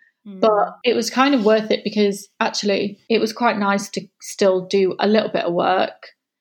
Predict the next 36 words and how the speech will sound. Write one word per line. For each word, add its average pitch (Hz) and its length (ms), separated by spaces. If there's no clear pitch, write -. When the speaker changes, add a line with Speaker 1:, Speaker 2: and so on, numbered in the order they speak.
Speaker 2:
At 294 120
the 330 80
time, 254 340
it 214 100
felt 214 260
very 196 220
stressful, 175 560
actually, 185 340
because 180 480
anything 190 760
that 208 200
throws 190 260
you 185 120
off 175 180
your 208 160
bubble 185 320
with 180 160
your 220 60
baby 185 400
is 175 160
too 180 160
stressful - 640
at - 140
that - 160
time. 220 420
But 220 540
it 214 220
made 226 420
my 208 260
transition 180 720
back 175 220
into 180 180
full-time 180 320
work 170 220
just - 320
super 170 300